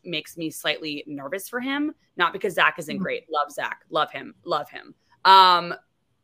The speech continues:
Speaker 1: but I, I do think that he's gonna go slightly early, and I had him going out in fifth.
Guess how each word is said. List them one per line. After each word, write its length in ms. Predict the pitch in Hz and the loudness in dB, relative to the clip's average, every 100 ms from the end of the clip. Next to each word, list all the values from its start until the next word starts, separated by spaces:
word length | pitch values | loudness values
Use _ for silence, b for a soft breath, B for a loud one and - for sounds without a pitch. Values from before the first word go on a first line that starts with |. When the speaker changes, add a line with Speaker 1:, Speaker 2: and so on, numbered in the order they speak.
| 180 | 0
Speaker 1:
but 140 | 233 - | 2 6
I, 200 | 214 240 - | 4 4 2
I 140 | 226 | 0
do 280 | 208 208 254 | -2 -8 -10
think 180 | 254 240 | -8 -8
that 80 | 233 | -8
he's 120 | 214 | -8
gonna 160 | 202 175 | -8 -2
go 180 | 170 | -2
slightly 360 | 165 170 156 156 | -2 -6 -6 -8
early, 380 | 151 151 160 156 | -10 -10 -10 -12
and 120 | 160 | -12
I 300 | 165 175 180 - | -6 -6 -6 -4
had 200 | 196 180 | -4 -2
him 160 | 170 170 | -4 -6
going 280 | 156 156 | -6 -4
out 160 | 147 147 | -6 -8
in 80 | 175 | -12
fifth. 300 | - - | -14 -12